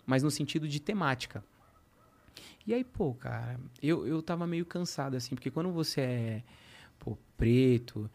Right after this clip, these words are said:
é, periferia, aí você tem toda essa ligação com reggae, com rap,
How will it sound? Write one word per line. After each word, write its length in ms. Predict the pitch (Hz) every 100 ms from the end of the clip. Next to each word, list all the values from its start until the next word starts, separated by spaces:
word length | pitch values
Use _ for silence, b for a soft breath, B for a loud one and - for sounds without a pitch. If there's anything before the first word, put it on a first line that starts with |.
| B B B
é, 440 | 113 113 113 110
periferia, 1160 | 104 117 117 120 127 113 107 117 120 110 101 98 - B B
aí 160 | 113 113
você 260 | 120 -
tem 200 | 123 127
toda 160 | 123 127
essa 160 | 123
ligação 420 | 127 123 120 123 120
com 220 | 123 120
reggae, 500 | 104 110 113 107 110
com 220 | - 123
rap, 720 | 101 98 110 113 - - 107